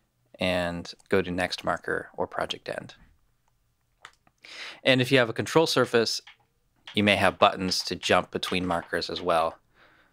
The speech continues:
Yeah, just being able to jump quickly between the different parts at a moment's notice is great. You don't have to zoom in to find the exact spot.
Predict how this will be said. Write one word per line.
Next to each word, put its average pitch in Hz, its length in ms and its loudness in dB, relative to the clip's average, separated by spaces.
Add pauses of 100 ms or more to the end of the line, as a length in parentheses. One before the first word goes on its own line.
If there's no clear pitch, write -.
(280)
Yeah, 139 80 8
just 143 180 2
being 180 220 6
able 151 180 6
to 127 240 2 (220)
jump 113 340 2
quickly 123 340 4
between 104 600 0
the 92 540 -2 (260)
different 92 480 -2
parts - 540 0 (320)
at 101 100 6
a 98 40 2
moment's 92 360 0
notice 95 400 2 (280)
is 90 320 0
great. 113 240 2
You 104 80 -2
don't 92 140 2
have 92 100 -4
to 90 100 -10
zoom 95 260 0
in 98 340 0
to 98 60 -6
find 90 240 0
the 90 60 -4
exact 87 320 -4
spot. - 380 2